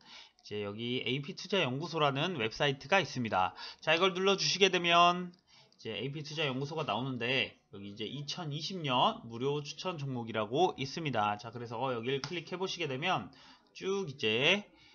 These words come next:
매일마다 이제 종목, 무료 추천 종목을 진행을 하고 있습니다. 그래서 오늘도 뭐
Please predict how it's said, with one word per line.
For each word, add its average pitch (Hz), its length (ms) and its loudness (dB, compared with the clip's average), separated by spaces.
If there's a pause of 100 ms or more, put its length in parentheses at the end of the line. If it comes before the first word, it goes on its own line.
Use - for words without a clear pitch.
(200)
매일마다 123 680 4 (380)
이제 110 380 -6
종목, 156 500 -6
무료 147 240 -4
추천 175 480 -2
종목을 139 440 -2
진행을 135 500 2
하고 214 360 2
있습니다. 120 680 4
그래서 135 280 -4
오늘도 151 840 0
뭐 117 240 -6